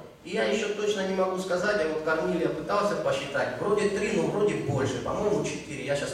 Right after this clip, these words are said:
точно не могу сказать. Поэтому я пока не буду об этом говорить. Ну вот смотрите, один, три, семь, двадцать один и сорок дней.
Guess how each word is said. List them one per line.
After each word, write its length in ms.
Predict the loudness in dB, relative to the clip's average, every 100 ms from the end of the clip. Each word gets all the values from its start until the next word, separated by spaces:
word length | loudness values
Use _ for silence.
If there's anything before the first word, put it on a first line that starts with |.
| 0
точно 320 | 0 2 -2
не 60 | -2
могу 260 | -2 -2
сказать. 400 | -4 -6 -8 -10 -12 -14 -14
Поэтому 400 | -2 0 2 0 4
я 340 | 4 4 0 -6 -10 -8
пока 220 | -4 -2
не 120 | -2
буду 200 | -2 2
об 140 | 4 4
этом 260 | -2 -4
говорить. 360 | -4 -2 -2 -6 -10 -16 -14
Ну 80 | -4
вот 140 | -2
смотрите, 420 | 0 -2 -2 -2 0
один, 420 | 0 0 0 2
три, 180 | 0 0
семь, 380 | -2 -2 0
двадцать 420 | 2 4 2 0 -2
один 560 | -2 -2 -2 -2 -6 -10
и 60 | -6
сорок 640 | -2 2 2 2 -2 -6
дней. 360 | -6 -6 -8